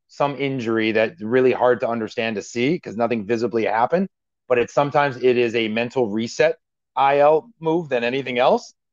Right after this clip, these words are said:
But of course, in the big leagues, you gotta, you gotta give an excuse as to why and a reason as to why you're putting somebody on the injured list. So, uh, yeah, I think that's part of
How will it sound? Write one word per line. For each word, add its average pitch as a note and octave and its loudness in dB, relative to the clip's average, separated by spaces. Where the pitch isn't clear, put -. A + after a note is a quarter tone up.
But C3+ -2
of B2+ -2
course, D3 2
in B2+ -6
the B2 -2
big C3 0
leagues, C3+ -2
you A#2+ -8
gotta, B2+ 2
you A#2 -6
gotta B2 2
give B2 -4
an A#2+ -6
excuse B2 -10
as A#2 -8
to B2 -10
why A#2 0
and A2+ -6
a A2 -6
reason A#2+ -6
as A#2 -10
to A2+ -8
why A2+ -2
you're A2 -4
putting A2+ -8
somebody G#2+ -14
on A#2 -4
the G#2+ -6
injured F#2 -10
list. F2+ -10
So, D#3 2
uh, C3 6
yeah, D3 4
I C3+ 4
think F#3 -6
that's E3+ 2
part D3 2
of G3+ 0